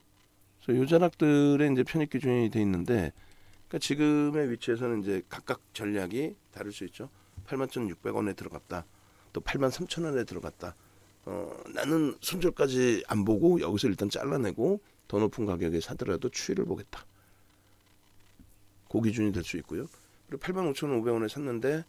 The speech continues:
추가 편입을 하느니 나는 여기서 그냥, 어, 정리하고 다시 거래가 터지면 다시 위에서 사겠다. 어, 그 전략은 매매 패턴에 따라서 달라집니다.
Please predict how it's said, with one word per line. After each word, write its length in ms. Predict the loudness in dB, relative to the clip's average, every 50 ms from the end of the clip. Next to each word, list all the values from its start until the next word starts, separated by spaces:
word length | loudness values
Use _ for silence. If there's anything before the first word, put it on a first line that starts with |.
| _ -20 _ -20 -20 -20 _ _ _
추가 280 | -12 -8 -6 -2 -2 -2
편입을 380 | -2 -2 -2 -2 -2 -2 -2 -2
하느니 340 | -2 -2 -4 -4 -4 -6
나는 320 | -8 -8 -8 -6 -4 -4 -4
여기서 320 | -4 -6 -6 -6 -6 -6
그냥, 320 | -4 -4 -2 -2 -4 -4 -6 -10 _ _ _ _ _ _ _ _ _ _ -14
어, 120 | -12 -10 -10
정리하고 720 | -8 -6 -4 -2 -2 0 -2 -2 -4 -2 -2 -4 -4 -6 -10 -20 -20 -20 -20 -20 _
다시 320 | -14 -10 -8 -6 -4 -4 -4
거래가 240 | -2 -2 -2 -2 -4
터지면 480 | -4 -8 -10 -8 -6 -6 -6 -6 -6
다시 280 | -8 -10 -10 -10 -10 -8
위에서 360 | -4 -2 -2 -2 -2 -4 -10
사겠다. 360 | -14 -16 -18 _ -20 -20 -20 _ _ _ _ _ _ _ _ _ _ _ _ _ _ _ _ _ _ _ -20 _ _ -20
어, 60 | -20 -20 -20 _ _ _ _ _ _ _ _ -14
그 60 | -10
전략은 600 | -6 -2 -2 0 0 0 -2 -2 -2 -2 -4 -4 -6 _ _ _ _ _ _ _ _ _ _ _ _ _ _ _ _ -20 -20 -14 -6
매매 240 | -4 -2 -2 -2 -2
패턴에 400 | -2 -6 -8 -8 -6 -4 -6 -6
따라서 280 | -6 -6 -10 -10 -10 -12
달라집니다. 580 | -14 -14 -14 -14 -14 -16 -18 -18 -20 -20 -20